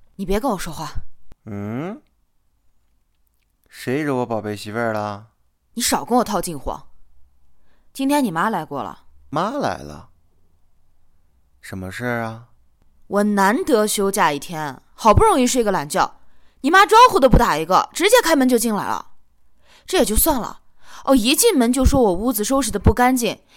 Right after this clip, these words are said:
Speaker 1: 给你的衣服也不洗，说你一天工作忙，我也照顾不好你。我没办法，忙活了一整天，这会儿才消停。
Speaker 2: 哎呦，辛苦老婆喽！来来来，我给你做好吃的啊，别生气了啊。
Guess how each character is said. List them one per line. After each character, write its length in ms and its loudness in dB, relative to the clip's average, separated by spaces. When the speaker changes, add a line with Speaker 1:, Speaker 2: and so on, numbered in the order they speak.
Speaker 1:
给 140 0
你 160 0
的 40 -6
衣 200 2
服 160 -4
也 100 2
不 160 4
洗， 340 -2
说 160 2
你 160 0
一 20 0
天 180 0
工 160 -2
作 140 4
忙， 440 6
我 100 2
也 40 2
照 200 0
顾 100 -6
不 100 2
好 220 0
你。 300 -4
我 140 4
没 160 4
办 200 8
法， 360 4
忙 180 6
活 140 4
了 40 2
一 140 4
整 180 -2
天， 380 -4
这 160 6
会 100 4
儿 40 6
才 180 4
消 220 6
停。 200 -4
Speaker 2:
哎 240 -2
呦， 580 -6
辛 300 -2
苦 140 -6
老 180 0
婆 220 -6
喽！ 460 -4
来 220 -4
来 180 -4
来， 300 -8
我 100 -14
给 120 -4
你 80 -4
做 160 -4
好 160 -14
吃 120 -10
的 120 -4
啊， 160 -8
别 140 -12
生 180 -10
气 140 -10
了 80 -8
啊。 240 -8